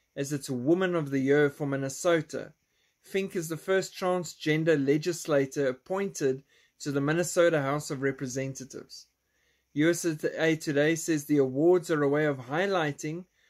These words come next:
local and national heroines who make a positive impact in their communities every day. Fink made it a priority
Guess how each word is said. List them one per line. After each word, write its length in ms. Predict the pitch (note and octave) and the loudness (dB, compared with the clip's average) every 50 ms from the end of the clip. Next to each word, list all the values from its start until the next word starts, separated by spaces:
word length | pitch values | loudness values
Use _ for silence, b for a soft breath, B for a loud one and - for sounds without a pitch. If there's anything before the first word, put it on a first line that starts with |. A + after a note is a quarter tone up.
| _ _ _ - | _ _ _ -8
local 680 | C3 C3+ C#3 D#3 F#3+ G3 - - A3+ A3 A#3+ B3 A#3 - _ _ _ _ _ | 0 2 4 4 4 2 0 -2 -2 -2 -2 -4 -6 -12 _ _ _ _ _
and 180 | - C3+ C3+ C3 | -10 -8 -6 -4
national 520 | C#3 D3 E3+ E3 - - G3 F#3 F3+ E3+ | -2 -2 -4 -4 -6 -8 -4 -4 -2 -2
heroines 840 | D3+ B2+ C3+ D#3 F3 F#3+ F#3+ F3+ D3+ C#3 C3+ C#3 D#3+ F3+ - - - - _ _ _ _ _ _ - | -2 0 2 4 4 6 6 6 6 4 2 -2 -6 -8 -10 -14 -18 -20 _ _ _ _ _ _ -6
who 100 | D3+ C#3+ | -4 -2
make 240 | C#3+ C#3+ C#3+ - | -2 -2 -2 -2
a 60 | D#3 C3+ | -4 -6
positive 640 | - _ - G3 G#3 G3 G3+ G#3 G3 G3 F#3 F3 | -6 _ -2 -2 -2 0 0 0 0 0 0 -2
impact 560 | F3 - F3+ F#3 F3 - - F3+ E3+ D#3+ - - | -4 -6 -6 -6 -6 -4 -4 -6 -6 -6 -6 -6
in 120 | D3 C#3+ | -4 -4
their 160 | C#3 C3+ C#3 | -2 -4 -4
communities 800 | C3+ - D3+ C#3 C#3+ D3 D#3 D#3+ D#3+ D#3 D#3+ - E3+ D#3+ D#3+ D3+ - - | -6 -6 -6 -4 -2 -2 -2 -2 -2 -4 -6 -8 -8 -8 -10 -10 -8 -6
every 360 | - D#3 C#3+ C#3+ D3 C#3+ C#3 | -6 -6 -4 -2 -2 -2 -2
day. 460 | C3 C3 C#3+ D3 C#3 B2+ G#2 - - _ _ _ _ _ _ _ _ _ _ _ _ | 0 0 0 0 2 0 -2 -6 -12 _ _ _ _ _ _ _ _ _ _ _ _
Fink 640 | - - - - A#3+ A#3+ G#3 F3 F3+ - - - _ _ _ _ _ _ _ _ - | -20 -16 -2 2 2 2 2 0 -2 -6 -12 -20 _ _ _ _ _ _ _ _ -2
made 200 | D3 D3 D3 D3 | 0 2 2 2
it 160 | D#3+ D#3 - | 2 0 -2
a 60 | E3+ | -4
priority 960 | D#3 - E3 C#3+ C3+ C3 C3+ D#3 F#3+ G#3 G3+ - - - C3+ B2+ A#2+ C3 | -2 0 2 2 4 4 4 4 4 2 2 0 -4 -6 -6 -6 -8 -10